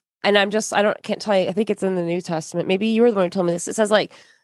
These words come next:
"Be as wise as a serpent, but innocent as a dove." And so it's like, you need to understand, like,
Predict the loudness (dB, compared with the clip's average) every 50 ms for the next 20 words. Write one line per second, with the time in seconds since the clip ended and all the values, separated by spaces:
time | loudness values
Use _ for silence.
0 | _ _ _ _ _ _ _ -20 -18 -6 0 4 4 4 4 4 4 4 6 6
1 | 4 4 2 -2 -4 -4 -4 -6 -4 0 2 4 4 2 2 0 0 0 -2 -2
2 | -2 -2 0 2 2 2 2 2 0 -2 -4 -4 -4 -6 _ _ -4 -2 -2 -2
3 | -2 0 0 2 2 2 2 0 -2 -4 -4 -2 -2 -2 0 0 0 0 0 2
4 | 0 0 0 0 -2 -2 -2 0 2 2 2 2 2 2 0 0 0 -2 -6 -2
5 | 2 2 4 4 4 2 2 0 -2 -2 0 0 0 -2 -4 -10